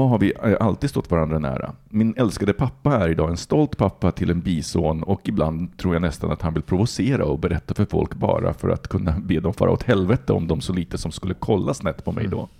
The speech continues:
Speaker 1: Kanske ska tillägga att jag, som ni säger, en, som man säger, en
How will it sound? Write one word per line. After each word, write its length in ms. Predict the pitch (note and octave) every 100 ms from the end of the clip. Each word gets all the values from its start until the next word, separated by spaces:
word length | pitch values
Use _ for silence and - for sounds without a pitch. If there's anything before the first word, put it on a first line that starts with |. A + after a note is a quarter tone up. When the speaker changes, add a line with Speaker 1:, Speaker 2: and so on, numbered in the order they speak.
| - _ - - - - - -
Speaker 1:
Kanske 340 | - D3+ D3+ E3
ska 160 | -
tillägga 400 | D#3+ D#3 F#2 F#2
att 360 | F#2+ G2+ F2+ -
jag, 320 | A2 F2+ E2 E2
som 380 | G2 F2+ F2+
ni 260 | F2+ F#2+ F2
säger, 600 | - F2+ E2+ D#2+ E2 E2+ - - D2 -
en, 260 | F2+ F2+ F2 - - -
som 120 | A2
man 100 | F#2+
säger, 240 | F#2+ F2
en 160 | E2